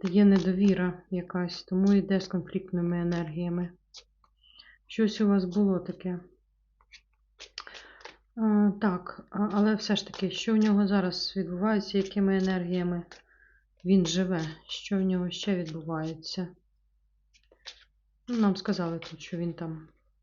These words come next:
поглядає за вами. Е, і, але з які-, з якимись чи ревнощі, можливо, дуже схоже на ревнощі,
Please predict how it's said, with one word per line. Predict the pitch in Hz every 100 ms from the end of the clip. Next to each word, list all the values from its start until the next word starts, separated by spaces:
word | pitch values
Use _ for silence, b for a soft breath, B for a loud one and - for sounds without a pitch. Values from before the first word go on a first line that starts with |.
| -
поглядає | 180 180 185 170 156 160 160 - - B B B B B B B -
за | 170 170
вами. | 175 226 240 226 220 - _ _ - - _ B B B B B _ _ -
Е, | 185 185 185 185 180
і, | 190 196 190 196 151 - - -
але | 175 208
з | 185
які-, | 190 185 190 180
з | 170
якимись | 190 202 185 180
чи | - 233
ревнощі, | 185 196 190 175 - - 180
можливо, | 190 208 220 196 196
дуже | 196 214
схоже | 202 202 170 175
на | 175
ревнощі, | 175 165 170 170 - 185 180